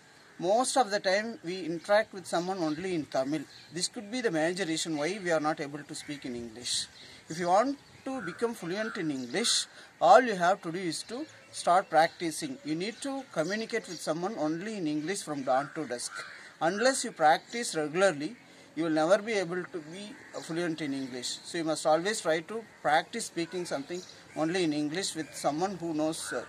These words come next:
good English. So unless you practice, you won't be able to, uh, communicate in English very fluently. So you are already familiar with, um, uh, some good vocabulary skills, listening skills, reading skills and writing skills.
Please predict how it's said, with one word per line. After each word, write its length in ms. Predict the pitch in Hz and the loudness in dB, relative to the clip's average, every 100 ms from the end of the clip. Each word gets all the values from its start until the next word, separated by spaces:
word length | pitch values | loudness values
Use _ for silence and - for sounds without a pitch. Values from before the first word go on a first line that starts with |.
| 131 | -6
good 120 | 151 | -6
English. 560 | 147 127 117 127 - - - - - - - - | -4 -6 -6 -4 -4 -4 -12 -14 -12 -12 -14 -18
So 180 | - 196 | 2 6
unless 460 | 165 208 254 269 - | 8 6 4 4 0
you 240 | 208 226 | -4 -6
practice, 840 | - 156 185 - 160 185 269 - - - - - - - | 4 6 6 4 -2 0 0 -2 -8 -16 -20 -20 -16 -10
you 220 | 196 185 | -6 0
won't 220 | 196 233 | 2 2
be 60 | 233 | 2
able 280 | 196 185 202 196 | 0 0 -4 -4
to, 360 | 196 165 143 127 - 120 - - - - | -2 -2 -4 -8 -10 -12 -14 -20 -16 -6
uh, 100 | 151 - | -6 0
communicate 680 | 170 180 190 175 170 160 - | 0 2 -2 -4 -6 -8 -10
in 140 | - 156 | -2 0
English 320 | 156 160 170 | 2 0 -2
very 180 | 143 156 | -4 -6
fluently. 580 | 160 139 135 117 139 269 - - - | -6 -6 -6 -6 -8 -10 -14 -18 -16
So 140 | - 226 | -8 -6
you 120 | 202 | 8
are 140 | 208 196 | 10 10
already 320 | 185 202 240 | 8 2 -2
familiar 440 | - 165 185 202 | -2 -2 0 0
with, 340 | 175 175 - 147 | -2 -6 -6 0
um, 320 | 127 123 120 - - - - | 2 2 0 -12 -18 -20 -10
uh, 380 | - 135 131 127 - - - 160 | -2 0 0 -2 -6 -14 -14 -8
some 280 | 165 143 127 139 | -4 -4 -6 -6
good 160 | 165 | -6
vocabulary 540 | 151 147 165 165 156 147 | -4 2 8 6 6 -4
skills, 580 | - - 151 151 - - - - 135 | -8 -6 -6 -6 -6 -10 -14 -16 -10
listening 360 | 135 165 165 | -6 -2 0
skills, 380 | 165 - 156 - | -2 -6 -8 -6
reading 300 | 147 156 156 | -4 0 -2
skills 340 | 156 165 156 | -2 -8 -6
and 140 | 143 123 | -8 -6
writing 340 | 123 143 151 | -6 -4 -6
skills. 480 | 139 - 123 165 - | -6 -10 -12 -12 -14